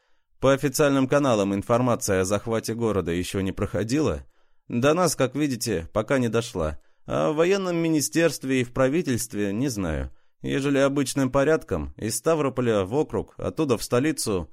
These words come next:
так примерно сейчас и должна дойти. Оперативная, я имею в виду. А так пока рапорты напишут все, кому положено.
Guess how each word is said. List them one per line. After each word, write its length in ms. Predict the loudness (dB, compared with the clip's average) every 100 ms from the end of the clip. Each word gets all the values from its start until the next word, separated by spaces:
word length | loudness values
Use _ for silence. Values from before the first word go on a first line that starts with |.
| -18 -6
так 200 | -6 -2
примерно 420 | -2 0 2 0
сейчас 380 | -2 0 0 0
и 40 |
должна 380 | 0 0 0 -2
дойти. 480 | -2 -4 -6 -8 -8 -8
Оперативная, 800 | -4 2 4 4 4 2 2 0
я 220 | 2 2
имею 260 | 4 2 0
в 40 |
виду. 380 | -2 -2 -4 -6
А 200 | -2 0
так 240 | 2 0 0
пока 540 | 0 2 2 2 2
рапорты 400 | 0 2 2 2
напишут 500 | 0 0 -2 -2 -4
все, 300 | -4 -2 0
кому 300 | 0 -2 0
положено. 680 | 2 2 2 0 -2 -4 -6